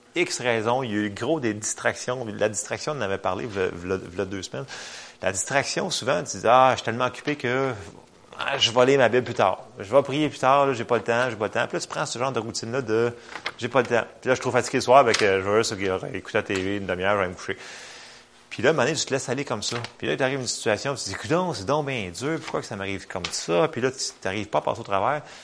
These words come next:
Tu t'es pas maintenu, tu t'es pas entretenu. Tu sais, les Israélites dans le désert, là,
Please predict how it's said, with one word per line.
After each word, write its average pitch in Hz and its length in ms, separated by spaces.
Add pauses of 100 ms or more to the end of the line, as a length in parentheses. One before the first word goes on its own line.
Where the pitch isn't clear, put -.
(200)
Tu - 100
t'es 104 140
pas - 180
maintenu, 120 400 (260)
tu - 60
t'es 98 120
pas 156 180
entretenu. 127 420
Tu 120 40 (720)
sais, - 360 (640)
les 104 260
Israélites 117 440
dans 113 120
le 107 60
désert, 107 380
là, 117 180